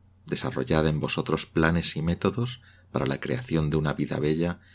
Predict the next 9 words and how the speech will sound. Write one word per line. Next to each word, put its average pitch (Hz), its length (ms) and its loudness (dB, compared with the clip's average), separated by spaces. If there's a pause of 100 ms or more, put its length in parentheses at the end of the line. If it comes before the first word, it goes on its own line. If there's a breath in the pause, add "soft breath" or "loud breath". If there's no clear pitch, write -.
(140 loud breath)
con 69 180 -4
voluntad 71 480 -2
y 78 80 0
sensatez, - 640 -4 (580 loud breath)
llena 98 240 2
de 95 80 6
trabajo 82 420 0
y 90 60 0
armonía 82 580 -2